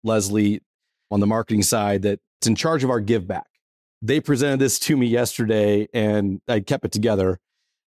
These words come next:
But because of the meeting you had with them, all of us, and you being an, an awesome resource and mentor and friend, our team at Navigate will be doing a two-month-long give back. And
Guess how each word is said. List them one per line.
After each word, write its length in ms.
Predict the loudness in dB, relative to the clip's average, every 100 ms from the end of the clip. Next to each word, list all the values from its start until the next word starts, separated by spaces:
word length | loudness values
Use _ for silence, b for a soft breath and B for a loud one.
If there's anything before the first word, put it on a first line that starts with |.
| -4
But 220 | -4 -6 _ _ -4
because 320 | -2 0 0
of 60 |
the 80 | 2
meeting 280 | 4 4 4
you 140 | 2
had 200 | 2 2
with 160 | 0 0
them, 400 | 0 0 -2 -4 -8 _ _ _
all 220 | -2 0 0
of 80 |
us, 420 | 0 -2 -2 -4 -12 _ _ _
and 280 | -2 0 2
you 120 | 2
being 260 | 2 2 0
an, 100 | 0 -2
an 120 | -2
awesome 580 | 0 -2 0 0 0 -4 _ -2
resource 500 | 0 0 0 0 2
and 100 | 2
mentor 300 | 2 0 -2
and 120 | 0
friend, 380 | -2 -2 -4 -10 _ _ -4
our 180 | -2 -2
team 240 | 0 2
at 80 | 2
Navigate 640 | 0 0 0 0 0 0 -6 -6
will 80 | -2
be 100 | 0
doing 440 | 2 2 2 0
a 160 | 0 -2 -2
two-month-long 1080 | 0 2 4 2 0 -2 -2 0 0 0 -2 -6 _ _ _ -2
give 200 | 0 0
back. 320 | -4 -8 -18 _ _ _ _ _ _ -4
And 500 | -2 0 2 0 -2